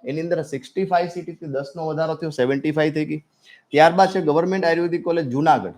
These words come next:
એમાં એકોતેર સીટ હતી, ચાર વધી, પંચોતેર થઈ. એ જ રીતે અહીંયા સ્ટેટ મોડેલ જે છે ગાંધીનગરની છે, એમાં એકસો અગિયાર સીટ હતી, એકસો પંદર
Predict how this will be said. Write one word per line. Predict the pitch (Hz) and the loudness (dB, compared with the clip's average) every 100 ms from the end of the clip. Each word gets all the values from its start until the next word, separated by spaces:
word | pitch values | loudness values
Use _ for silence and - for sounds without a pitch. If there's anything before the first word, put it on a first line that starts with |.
| _ _ _ _ - | _ _ _ _ -6
એમાં | 143 175 | 0 0
એકોતેર | 151 151 196 214 208 | 0 -2 -4 -4 -4
સીટ | 180 165 147 | -8 -10 -12
હતી, | 135 135 | -12 -12
ચાર | - 147 190 | -4 0 0
વધી, | 170 143 147 - - | -2 -4 -8 -8 -4
પંચોતેર | 143 151 175 180 165 | -2 -2 -2 -2 -2
થઈ. | 165 165 _ _ _ - | -6 -14 _ _ _ 4
એ | 175 | 6
જ | 196 | 6
રીતે | 180 185 | 2 0
અહીંયા | 180 175 | -2 -2
સ્ટેટ | 165 - 190 165 | -4 -4 -4 -2
મોડેલ | 156 160 160 | -2 -2 -2
જે | 151 | -4
છે | 143 147 | -6 -4
ગાંધીનગરની | 131 139 170 160 160 147 | -2 -2 -2 -2 -2 -4
છે, | 139 160 - _ _ - | -8 -10 -12 _ _ -6
એમાં | 147 165 | -4 -4
એકસો | 139 - - | -6 -10 -6
અગિયાર | 220 180 170 170 | -4 -4 -4 -4
સીટ | - 151 | -6 -12
હતી, | 135 135 | -14 -14
એકસો | 135 131 160 | -16 -14 -14
પંદર | 147 160 185 170 | -10 -8 -2 -4